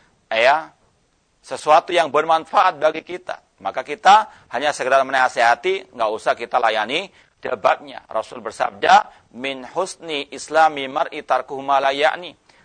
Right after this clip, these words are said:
Di antara kebaikan Islam seseorang, meninggalkan yang tidak, tidak bermanfaat. Adu argumen, namun sama-sama tidak punya,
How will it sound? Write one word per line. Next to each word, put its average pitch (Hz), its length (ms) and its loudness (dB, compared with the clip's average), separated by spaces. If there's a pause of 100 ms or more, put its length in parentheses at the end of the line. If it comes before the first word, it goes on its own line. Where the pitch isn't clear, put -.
(120)
Di 123 160 -4
antara 117 800 4
kebaikan 123 640 0
Islam 127 240 -6
seseorang, 123 800 0
meninggalkan 123 640 -4
yang 107 160 -10
tidak, 127 720 4
tidak 139 280 2
bermanfaat. 131 600 -6 (1300)
Adu 113 320 0
argumen, 135 800 2
namun 120 240 -2
sama-sama 120 720 2
tidak 117 280 -2
punya, 127 360 2